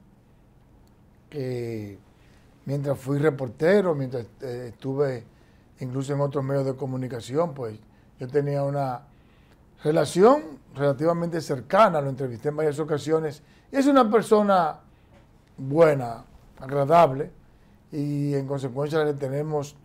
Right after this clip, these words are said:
de manera personal un aprecio. Y nos alegramos de que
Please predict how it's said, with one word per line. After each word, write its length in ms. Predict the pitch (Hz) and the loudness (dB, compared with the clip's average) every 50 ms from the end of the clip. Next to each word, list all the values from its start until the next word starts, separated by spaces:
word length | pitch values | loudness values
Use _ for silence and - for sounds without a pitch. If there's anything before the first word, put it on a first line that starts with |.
| _ _ _ - - | _ _ _ -16 -6
de 120 | 147 143 147 | 0 0 0
manera 460 | 143 143 139 143 156 170 185 147 - | 2 0 -2 -2 2 2 2 2 0
personal 760 | - - 156 151 139 123 139 127 131 135 139 143 139 123 113 - - _ _ _ - - - - _ - | -2 0 0 0 0 -2 -6 -6 -2 -2 0 0 -2 -2 -6 -16 -20 _ _ _ -20 -20 -20 -20 _ -8
un 140 | 165 170 | -4 0
aprecio. 520 | 175 160 127 - 135 123 107 - - - - - _ - | 0 0 0 -2 -6 -8 -8 -10 -14 -20 -20 -20 _ -14
Y 260 | - 147 143 143 143 139 | -10 -6 -4 -2 -2 -2
nos 200 | 139 135 131 143 | -2 -4 -2 -2
alegramos 560 | 147 165 175 170 165 156 156 160 151 147 131 | 0 2 2 4 4 2 2 0 -4 -6 -2
de 140 | 147 143 131 | -2 -4 -2
que 260 | 143 139 123 113 | -4 -8 -8 -10